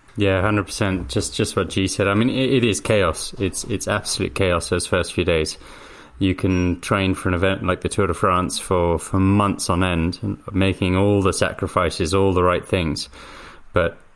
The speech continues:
that can just be lost in, in the blink of an eye, um, like it was for me back in two thousand and fourteen. Day three, touch of wheels in front of me,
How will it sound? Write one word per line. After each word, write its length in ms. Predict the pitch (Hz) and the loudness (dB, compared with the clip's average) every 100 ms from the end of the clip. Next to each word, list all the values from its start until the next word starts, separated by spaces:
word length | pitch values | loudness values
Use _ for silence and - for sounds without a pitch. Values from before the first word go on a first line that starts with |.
| - | -4
that 200 | 92 - | -4 -2
can 160 | 95 90 | -2 0
just 260 | 95 - | 0 0
be 560 | 101 90 85 82 82 78 | 0 2 2 2 0 0
lost 500 | 101 95 80 - - | 2 2 0 -4 -6
in, 420 | - 98 95 90 | -2 0 2 0
in 140 | - 95 | 0 0
the 60 | |
blink 260 | 85 101 87 | 0 0 0
of 60 | 104 | 0
an 120 | 101 | 2
eye, 220 | 101 76 - - | 0 -2 -8 -8
um, 600 | - 90 90 87 87 87 82 | -2 0 2 2 2 2 2
like 240 | 90 - | 0 0
it 60 | 92 | 0
was 200 | 87 - | 0 0
for 140 | - | -2
me 140 | 90 | 0
back 240 | 82 87 95 | 0 -2 -2
in 80 | 90 | -2
two 140 | 92 | 0
thousand 340 | 90 87 98 | 0 0 0
and 80 | 87 | 0
fourteen. 560 | - 90 - 104 82 78 - | 0 0 0 0 0 -4 -4
Day 160 | 101 92 | 0 0
three, 600 | - 101 95 92 90 - _ _ - - | 0 2 2 2 0 -4 _ _ -20 -6
touch 280 | - 107 107 | -2 0 0
of 100 | 90 | 2
wheels 320 | 98 98 92 | 4 4 2
in 80 | 92 | 2
front 180 | 98 92 | 2 2
of 80 | |
me, 280 | 95 95 95 | 4 2 0